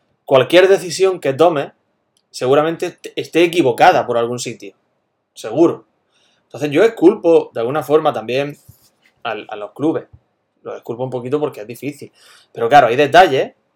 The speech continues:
que hay que subsanar. Si no es ahora, es después.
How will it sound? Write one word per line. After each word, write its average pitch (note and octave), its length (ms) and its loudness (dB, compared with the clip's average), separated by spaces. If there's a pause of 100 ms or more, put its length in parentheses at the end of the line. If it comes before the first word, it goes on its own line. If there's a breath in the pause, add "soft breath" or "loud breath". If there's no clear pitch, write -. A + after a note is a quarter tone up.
(520)
que A#2 120 -6
hay A#2+ 80 0
que F#3+ 100 2
subsanar. C#3 640 -2
Si - 160 -10
no C3+ 100 -2
es D#3 60 2
ahora, F#3+ 240 6
es E3 80 -2
después. D#3+ 440 0